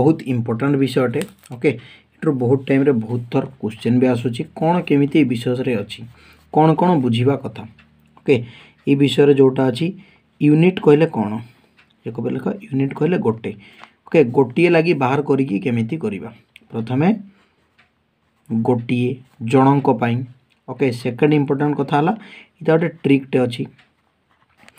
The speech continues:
ବଡ଼ ବଡ଼ କୋଶ୍ଚିନ୍ କେମିତି ସଲ୍ଭ କରିବା, ଟ୍ରିକ୍। ଓକେ, ଆଉ ତାଠୁ ଇମ୍ପୋର୍ଟାଣ୍ଟ କଥା ହେଲା ବୁଝିବା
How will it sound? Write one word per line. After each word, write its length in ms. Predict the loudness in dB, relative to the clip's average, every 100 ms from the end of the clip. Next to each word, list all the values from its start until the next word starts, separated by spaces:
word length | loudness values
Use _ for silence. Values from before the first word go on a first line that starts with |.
| -20 _ _ -10
ବଡ଼ 280 | 2 4 6
ବଡ଼ 120 | 4 2
କୋଶ୍ଚିନ୍ 300 | 0 0 0 2
କେମିତି 280 | 0 0 -4 -4
ସଲ୍ଭ 180 | -2 -2
କରିବା, 220 | -4 -6 -8 -6
ଟ୍ରିକ୍। 300 | -2 -2 -4 -20 _ _ _ _ _ _ _ -16
ଓକେ, 160 | -8 -8 -8 -18 _ _ _ _ _ _ _ _ _ -4
ଆଉ 100 | -4 2
ତାଠୁ 180 | 2 4 2
ଇମ୍ପୋର୍ଟାଣ୍ଟ 360 | 0 -2 -4 -4
କଥା 160 | -4 -4
ହେଲା 160 | -4 -6 -10 _ _ _ _ _ _ _ _ _ _ _ _ _ _ _ _ _ _ _ _ _ _ _ -10
ବୁଝିବା 580 | -2 -2 0 2 2